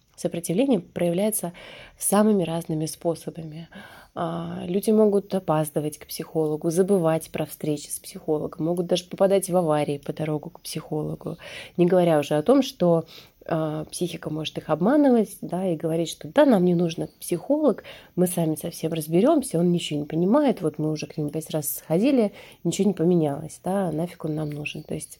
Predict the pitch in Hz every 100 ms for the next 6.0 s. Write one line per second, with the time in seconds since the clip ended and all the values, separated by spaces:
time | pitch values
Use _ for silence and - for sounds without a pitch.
0 | _ _ 233 214 - _ _ - 180 165
1 | 190 208 208 190 156 - - - - -
2 | - - 160 160 - 185 185 208 208 175
3 | - - _ - 170 170 - - 208 214
4 | 185 165 - 165 - 175 170 170 165 160
5 | 170 170 - - 175 175 185 277 220